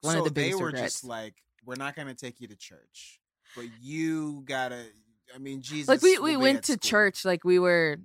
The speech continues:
Speaker 1: like, religious as any other Black person. Like, you know
Speaker 2: Mm-hmm.
Speaker 1: what I mean? I feel like it's so ingrained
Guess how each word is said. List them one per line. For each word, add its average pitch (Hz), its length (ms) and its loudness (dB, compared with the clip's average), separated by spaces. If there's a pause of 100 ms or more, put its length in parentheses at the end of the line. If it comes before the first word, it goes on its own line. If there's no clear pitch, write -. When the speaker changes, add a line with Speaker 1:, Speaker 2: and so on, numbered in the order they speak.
(280)
Speaker 1:
like, 165 220 0 (140)
religious 170 520 0
as 147 180 -6
any 156 200 -2
other 139 160 -4
Black 139 280 -10
person. 135 540 -12
Like, 139 140 -6
you 165 80 -2
know 165 60 0
Speaker 2:
Mm-hmm. 160 60 0
Speaker 1:
what 156 140 0
I 156 40 -2
mean? 156 100 -2
I 147 80 0
feel 160 140 -2
like 156 100 0
it's 143 200 -6
so 165 160 -2
ingrained 131 760 -10